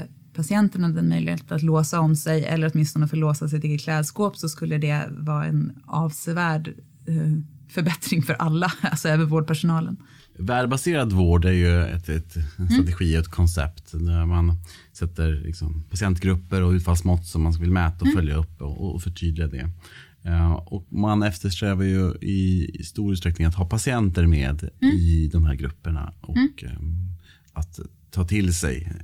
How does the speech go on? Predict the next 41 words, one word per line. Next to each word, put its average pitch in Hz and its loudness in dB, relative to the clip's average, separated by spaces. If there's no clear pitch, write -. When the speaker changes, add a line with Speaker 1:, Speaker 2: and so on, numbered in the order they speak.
Speaker 2:
vad 80 -4
patienterna 131 2
Speaker 1:
Mm. - -6
Speaker 2:
tycker 82 -2
är 69 -2
viktiga 76 -2
utfallsmått. 78 -4
Vad 95 -6
är 123 -6
dina 120 -2
tankar 107 -6
om 90 2
det? 107 -4
Speaker 1:
Till 202 -2
exempel 160 2
i 156 2
vårt 147 0
fall 147 0
med 147 4
det 156 4
här 156 6
med 151 4
aktiviteter. 156 0
Nu 180 4
är 180 2
det 175 2
ingen 160 4
som 160 -2
har 147 0
kallat 151 0
det 147 0
värdebaserad 151 0
vård, 202 2
men 165 4
jag 208 2
kallar 160 0
det 143 0
det 139 0
för 160 -4
att 156 -2
det, 151 0